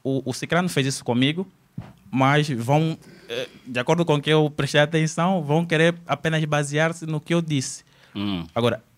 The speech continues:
Speaker 1: vão deter a pessoa até provar o contrário. Será que o, o livro do professor ou mesmo a lei dá detalhes mais específicos que poderiam levar até
Speaker 2: Ok.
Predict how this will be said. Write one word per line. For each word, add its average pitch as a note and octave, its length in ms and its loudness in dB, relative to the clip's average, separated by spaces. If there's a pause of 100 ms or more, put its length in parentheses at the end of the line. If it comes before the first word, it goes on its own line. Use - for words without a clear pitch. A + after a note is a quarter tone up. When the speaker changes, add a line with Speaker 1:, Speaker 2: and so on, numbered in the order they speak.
Speaker 1:
vão B2+ 260 -6
deter C3 320 2
a B2 60 4
pessoa E3+ 580 2 (220)
até A#2+ 240 -2
provar C#3 300 2
o C#3 60 0
contrário. C3 460 0
Será B2 200 -2
que C3 300 -6
o, A2 200 -6
o G#2+ 60 -4
livro B2+ 240 0
do C3 100 -2
professor A#2+ 440 0
ou B2 100 0
mesmo B2+ 300 0
a A2+ 40 0
lei B2 220 0
dá A#2 240 -2
detalhes C3 500 -4
mais C3 200 0
específicos C#3 560 -8
que - 80 -10
poderiam C3+ 540 -4
levar A#2+ 420 0
até B2+ 320 -2
Speaker 2:
Ok. E2+ 340 -4